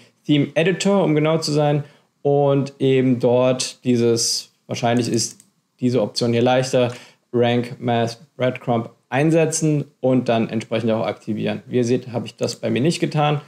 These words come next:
Das ist hier so ähnlich wie bei, äh, Yoast S E O und wird, soweit ich weiß, auch genau in der gleichen Form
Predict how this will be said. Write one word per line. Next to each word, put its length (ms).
Das 120
ist 120
hier 120
so 80
ähnlich 400
wie 140
bei, 500
äh, 180
Yoast 360
S 160
E 100
O 320
und 140
wird, 180
soweit 300
ich 100
weiß, 240
auch 160
genau 320
in 60
der 100
gleichen 340
Form 480